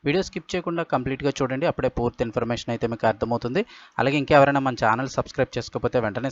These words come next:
సబ్స్క్రైబ్ చేసుకోండి. చాలామంది వీడియోస్ చూస్తున్నారు కానీ సబ్స్క్రైబ్ చేసుకోవడం లేదు. అలాగే పక్కనే బెల్ ఐకాన్లో all అనే ఆప్షన్ ఎంచుకోవడం మర్చిపోకండి. అప్పుడే నేను చేసే వీడియోస్ అన్నీ కూడా మీకు నోటిఫికేషన్ అయితే రావడం జరుగుతుంది, మీరు మిస్ కాకుండా చూడొచ్చు. వివరాల్లోకి అయితే వెళ్ళిపోదాము.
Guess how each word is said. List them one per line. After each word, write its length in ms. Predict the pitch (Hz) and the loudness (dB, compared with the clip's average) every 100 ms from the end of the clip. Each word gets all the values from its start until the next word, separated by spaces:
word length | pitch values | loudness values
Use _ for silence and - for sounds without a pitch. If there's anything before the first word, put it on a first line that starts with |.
| - | -4
సబ్స్క్రైబ్ 420 | 110 - 160 - 135 | -6 -2 -2 0 -2
చేసుకోండి. 380 | - 127 127 - | -2 -2 -2 2
చాలామంది 380 | 117 123 147 139 | 4 4 2 0
వీడియోస్ 240 | 127 143 - | 2 0 -2
చూస్తున్నారు 340 | 143 - 135 127 | -6 -4 -2 0
కానీ 140 | 143 - _ _ - _ - | -2 -4 _ _ -20 _ -6
సబ్స్క్రైబ్ 340 | - - 147 - | -6 -2 -4 -2
చేసుకోవడం 360 | 135 - 127 120 | -4 -2 -4 -2
లేదు. 140 | 120 - - _ _ _ - | -2 -4 -8 _ _ _ -8
అలాగే 180 | 120 147 - | -2 -2 0
పక్కనే 280 | 131 147 143 123 | 0 0 2 2
బెల్ 180 | 123 139 | 4 2
ఐకాన్లో 360 | 135 135 131 127 117 | 2 0 2 2 4
all 160 | 131 135 | 4 2
అనే 100 | 131 | 0
ఆప్షన్ 240 | 123 - 127 | -2 -4 -8
ఎంచుకోవడం 320 | 120 - 131 135 | -6 -2 0 0
మర్చిపోకండి. 560 | - - 117 110 101 92 _ _ _ 120 | -4 -6 -8 -6 -8 -12 _ _ _ -8
అప్పుడే 180 | 147 147 | -2 0
నేను 120 | 143 139 | 0 -2
చేసే 180 | 123 139 127 | -2 -2 -4
వీడియోస్ 240 | 127 120 120 | -4 -4 -6
అన్నీ 100 | 120 | -4
కూడా 120 | 113 151 | -4 -4
మీకు 120 | 143 113 | -4 -6
నోటిఫికేషన్ 460 | 107 - 107 - 113 | -6 -8 -8 -6 -2
అయితే 100 | 113 110 | 4 4
రావడం 220 | 107 110 | 4 0
జరుగుతుంది, 320 | 110 110 147 175 | -4 -4 -2 -2
మీరు 100 | 131 | -2
మిస్ 120 | 120 - | -4 -4
కాకుండా 280 | 113 113 104 - | -6 -4 -6 -4
చూడొచ్చు. 320 | 98 - - - - - - - 127 | -6 -6 -10 -14 -18 -20 -20 -2 2
వివరాల్లోకి 440 | 123 143 143 139 131 | 6 6 6 4 2
అయితే 140 | 135 127 | 4 4
వెళ్ళిపోదాము. 520 | 127 135 127 135 | 4 4 6 4